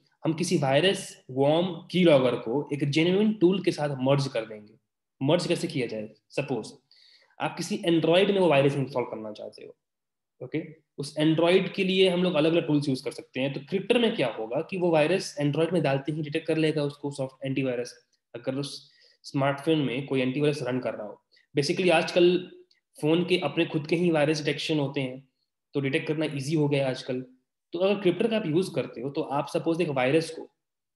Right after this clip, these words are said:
किसी एक game के साथ merge कर दो, Suppose पबजी। पबजी game सबको ही चाहेगा कि नहीं ठीक है, किसी ना किसी तरीके से आप कहिए कि, अ, ये पबजी का नया वर्जन है जो कि अभी काम कर रहा है। अब आप क्या करोगे, उस वायरस को उस पबजी के साथ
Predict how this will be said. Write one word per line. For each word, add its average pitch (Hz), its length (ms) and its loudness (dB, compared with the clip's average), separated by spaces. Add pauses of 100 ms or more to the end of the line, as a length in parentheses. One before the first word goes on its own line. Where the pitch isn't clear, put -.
(180)
किसी 165 240 -2
एक 208 340 2
game 160 320 4
के 175 80 0
साथ 143 220 0
merge 120 240 -4
कर 110 120 -10
दो, 110 260 -12 (460)
Suppose 175 340 0 (180)
पबजी। 139 540 -2 (360)
पबजी 165 380 2
game 185 500 0
सबको - 360 -2
ही 202 340 2
चाहेगा 170 280 4
कि 175 140 0
नहीं 151 180 2
ठीक 151 200 -2
है, 123 320 -8 (100)
किसी 147 180 -6
ना 165 80 0
किसी 160 160 -6
तरीके 160 280 -2
से 165 120 -4
आप 147 100 -4
कहिए 151 260 0
कि, 151 200 -8 (140)
अ, 131 200 0
ये 135 100 0
पबजी 135 340 -6
का 143 120 -6
नया 135 180 0
वर्जन 135 300 -4
है 139 100 -4
जो 135 100 -4
कि 135 120 -10
अभी 131 120 -10
काम 123 280 -8
कर 117 100 -10
रहा 113 160 -12
है। 107 140 -18 (580)
अब 147 60 0
आप 156 120 -2
क्या 175 120 2
करोगे, 170 340 0
उस - 360 -2
वायरस 143 380 0
को 160 100 0
उस 160 160 -2
पबजी 143 260 -2
के 160 120 -2
साथ 151 160 -4